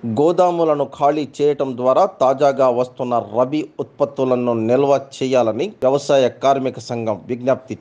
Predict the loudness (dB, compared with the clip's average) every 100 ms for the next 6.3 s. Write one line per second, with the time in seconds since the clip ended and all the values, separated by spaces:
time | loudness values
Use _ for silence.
0 | -8 -10 -8 -12 -10 -2 0 0 -2 -4
1 | -2 0 2 2 0 -2 -4 0 0 0
2 | 0 2 0 0 -6 -2 -2 -2 -4 0
3 | 0 0 -2 0 0 -2 -4 -8 -4 -2
4 | 2 0 0 -6 -6 -14 -10 -8 -6 -4
5 | -2 0 0 -2 -4 -6 -2 -2 -2 0
6 | 2 2